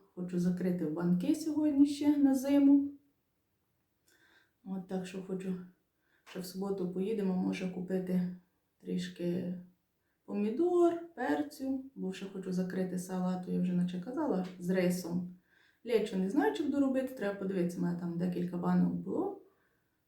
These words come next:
От, а з рисом чоловіку дуже сподобалось, так що зроблю, зроблю обов'язково ще. Трохи вчора зібрала швиденько перед дощом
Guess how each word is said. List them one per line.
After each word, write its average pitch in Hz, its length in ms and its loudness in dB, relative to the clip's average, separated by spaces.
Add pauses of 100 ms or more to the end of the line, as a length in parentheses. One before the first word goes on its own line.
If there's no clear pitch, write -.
От, 190 360 -8
а 196 160 -6
з 185 60 -2
рисом 233 380 0
чоловіку 202 480 -6
дуже 185 240 2
сподобалось, 226 680 0
так 180 220 -8
що 185 260 -6 (180)
зроблю, 190 640 -2 (120)
зроблю 202 420 -4
обов'язково 196 760 0
ще. - 480 -8
Трохи 185 440 -2 (540)
вчора 190 300 2
зібрала 185 500 4
швиденько 185 600 2
перед 180 240 2
дощом 185 760 -2